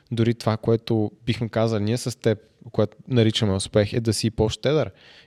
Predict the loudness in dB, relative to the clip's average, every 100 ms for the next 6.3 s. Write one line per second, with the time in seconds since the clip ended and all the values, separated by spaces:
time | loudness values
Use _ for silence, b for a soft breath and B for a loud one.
0 | -2 0 2 2 0 -2 0 2 4 4
1 | 2 0 0 0 0 -2 -2 0 0 0
2 | 2 2 2 -2 0 2 2 -2 -8 -10
3 | _ _ _ _ _ _ _ _ 4 4
4 | 0 -2 -2 0 0 0 -2 -4 -2 -2
5 | -2 -2 0 0 2 2 2 0 -2 0
6 | -2 -4 -20